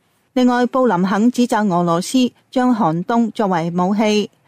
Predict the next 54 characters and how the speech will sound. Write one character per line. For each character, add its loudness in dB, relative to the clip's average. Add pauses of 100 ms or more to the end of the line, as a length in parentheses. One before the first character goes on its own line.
(280)
近 0
期 0
更 -2
加 2
對 2
烏 0
克 0
蘭 -2
嘅 0
電 -2
力 0
同 -4
供 0
水 0
系 -2 (120)
統 -2 (220)
進 2
行 -2
一 0
系 -2
列 -2
空 0
襲， 0 (240)
削 -2
弱 2
烏 0
克 0
蘭 -2
人 -2
民 -4
嘅 0
士 -6
氣。 0 (760)
俄 -2
羅 0
斯 -2
此 -6
舉 0
非 0
常 -2
野 -2
蠻。 -2 (400)
布 -2
林 -2
肯 -2
強 -4
調， -2 (200)
美 -2
國 -2
同 -4
西 0
方 0
盟 -2
國 -2